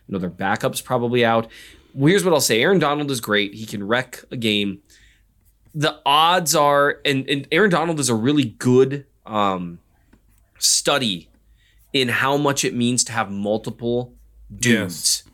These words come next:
Speaker 2: Yes.
Speaker 1: No, I've said, I think I've used guys for
Speaker 2: Yes.
Speaker 1: this. To have
Speaker 2: Yeah.
Speaker 1: multiple guys.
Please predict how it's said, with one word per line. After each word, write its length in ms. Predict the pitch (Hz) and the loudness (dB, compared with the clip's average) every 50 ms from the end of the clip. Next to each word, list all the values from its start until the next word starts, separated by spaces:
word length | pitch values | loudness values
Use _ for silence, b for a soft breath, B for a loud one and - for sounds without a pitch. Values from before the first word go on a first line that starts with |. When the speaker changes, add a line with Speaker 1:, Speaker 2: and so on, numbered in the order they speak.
| _ _ - | _ _ -8
Speaker 2:
Yes. 240 | 104 107 107 104 156 | -4 -2 0 2 2
Speaker 1:
No, 100 | 165 156 | 4 2
I've 140 | 143 135 | 2 0
said, 220 | - 175 165 156 165 | 0 0 -2 0 -2
I 60 | 151 | -4
think 120 | 139 139 | -4 -4
I've 60 | 147 135 | -4 -2
used 220 | 139 127 110 110 | -2 -2 -4 -2
guys 320 | 113 123 110 104 101 113 | -2 0 0 0 0 -2
for 80 | 110 110 | -2 -4
Speaker 2:
Yes. 100 | 104 95 | -4 -6
Speaker 1:
this. 480 | 90 82 - - - - - - - - | -6 -4 -4 -4 -4 -6 -16 -20 -20 -10
To 80 | - 127 | -4 -4
have 100 | 117 110 | -4 -2
Speaker 2:
Yeah. 120 | 120 120 123 | 0 2 4
Speaker 1:
multiple 380 | 135 147 151 151 - - 156 | 4 4 2 0 -2 -6 -6
guys. 600 | 139 113 107 139 123 113 101 98 92 90 - - | -6 -4 -2 -2 -2 -2 -2 -6 -8 -8 -8 -8